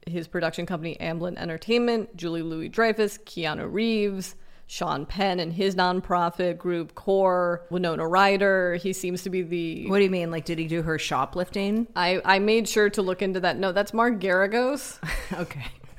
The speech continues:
Speaker 1: Before turning his attention to the en-, entertainment industry, Rosengart served as a federal prosecutor and worked at the Justice Department as an assistant U S attorney. So if anyone can free Britney, it's him.
Speaker 2: Great.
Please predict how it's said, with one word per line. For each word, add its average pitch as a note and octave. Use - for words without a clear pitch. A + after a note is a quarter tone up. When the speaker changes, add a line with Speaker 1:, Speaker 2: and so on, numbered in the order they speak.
Speaker 1:
Before G3+
turning G#3+
his G3
attention F#3+
to G3
the F3+
en-, E3
entertainment F3+
industry, F3
Rosengart E3+
served E3+
as D#3+
a E3
federal G3+
prosecutor F3+
and F3
worked F3+
at E3+
the F3
Justice E3+
Department E3
as F3
an E3+
assistant F3
U E3
S D#3+
attorney. -
So F3
if G3+
anyone A3+
can G3
free G3
Britney, D#3+
it's G3+
him. -
Speaker 2:
Great. F3